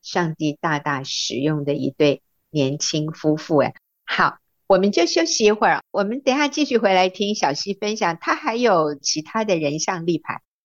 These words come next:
那我觉得她讲的这些，我们就说魔鬼的谎言，其实是我们很多人都有。有的时候我们也会很自卑，我们也会很自责，觉得我不够好，今天对方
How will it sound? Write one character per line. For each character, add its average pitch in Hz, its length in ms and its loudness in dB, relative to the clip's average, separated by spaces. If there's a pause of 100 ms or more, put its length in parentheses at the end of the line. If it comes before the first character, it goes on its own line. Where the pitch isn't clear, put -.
那 269 120 0
我 165 120 0
觉 151 300 -2
得 147 340 -2 (520)
她 269 280 -4
讲 147 300 -4
的 135 160 -8
这 185 160 2
些， 165 380 0
我 - 160 -8
们 147 100 -10
就 170 100 -8
说 165 200 -6
魔 147 260 0
鬼 139 340 0 (120)
的 135 160 -4
谎 - 360 -2
言， 131 280 -6
其 - 240 -2
实 151 400 0 (320)
是 - 140 0
我 208 100 4
们 143 120 -2
很 165 320 -4
多 160 200 0
人 139 240 0
都 139 200 -4
有。 139 280 -4 (520)
有 180 120 2
的 226 80 6
时 226 160 0
候 214 80 4
我 160 120 0
们 147 120 -2
也 135 120 2
会 156 200 -2
很 147 220 -10
自 - 200 -4
卑， 131 380 -2 (400)
我 - 100 -6
们 185 80 6
也 175 80 6
会 175 160 4
很 151 240 -2
自 170 240 0
责， 127 400 -4
觉 151 220 0
得 143 380 0
我 135 100 0
不 - 120 -16
够 165 220 2
好， - 380 -4 (360)
今 175 160 4
天 175 220 4
对 175 220 2
方 170 340 -2